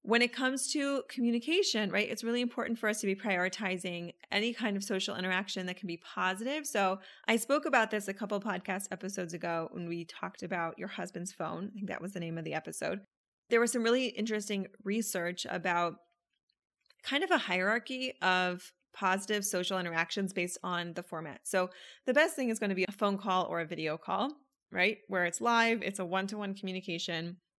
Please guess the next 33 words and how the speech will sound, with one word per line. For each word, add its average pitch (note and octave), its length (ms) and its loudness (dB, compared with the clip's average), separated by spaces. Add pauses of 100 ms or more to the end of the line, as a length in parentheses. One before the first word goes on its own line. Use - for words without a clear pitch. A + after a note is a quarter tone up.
(140)
That's F#3+ 160 2
obviously G3+ 340 2
gonna F3+ 140 -2
be F#3 80 2
the E3+ 60 0
best E3 220 -4
thing F3 120 -4
that E3 80 -4
we D#3+ 100 -4
have G3 180 0
right F#3 140 0
now, D#3+ 160 -2
unless G3 300 0
you F#3 40 -6
wanna F3 140 -2
shout G#3 240 -2
from F3+ 60 -6
your E3+ 80 -4
balcony E3 380 -4
to - 120 -10
your E3+ 60 -6
neighbor. - 260 -8 (400)
Okay. - 180 0 (360)
<laughs> - 360 -16
After D4+ 380 8
that, G#3 360 6 (500)
private G3 400 6
messages, - 640 -6
meaning F#3 420 -2 (160)
I'm G#3+ 300 2
sending C#4+ 240 -2
a - 20 0
message G#3+ 400 -2